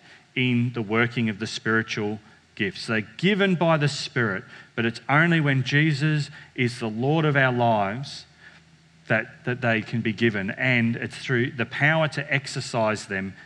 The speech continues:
comes from God. They are all working together. We looked at how the gifts are for the common good.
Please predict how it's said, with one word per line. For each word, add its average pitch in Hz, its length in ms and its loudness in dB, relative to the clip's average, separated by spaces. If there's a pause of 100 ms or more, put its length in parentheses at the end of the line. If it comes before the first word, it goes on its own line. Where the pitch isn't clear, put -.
(140)
comes 113 560 -2 (380)
from 104 260 -6
God. 85 420 -6 (420)
They 95 120 -2
are 98 220 -4
all 123 460 0
working 104 580 -4 (320)
together. 87 420 -4 (1600)
We 151 140 4
looked 156 200 6
at 147 100 6
how 151 180 8
the 135 100 4
gifts 143 560 0
are 127 140 4
for 120 180 -4
the 110 80 0
common 147 640 2 (800)
good. 101 320 2